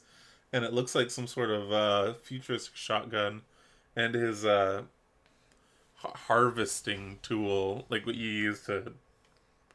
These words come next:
to mine in Fortcraft. Uh, it's a big ass spatula.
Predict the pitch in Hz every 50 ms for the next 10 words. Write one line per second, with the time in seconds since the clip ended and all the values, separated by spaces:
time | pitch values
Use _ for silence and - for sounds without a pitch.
0 | - 131 - 110 98 101 98 98 101 101 98 98 98 98 95 98 101 - - 98
1 | 101 101 98 98 98 - _ _ - - - - 107 104 - - - - - 104
2 | 101 101 104 - - _ _ _ _ - - - - - - _ _ - - 107
3 | 107 107 104 104 104 104 104 107 110 - - 123 120 - - 113 104 - 120 117
4 | 110 113 110 107 104 - - - - 98 101 101 - - 107 92 92 92 92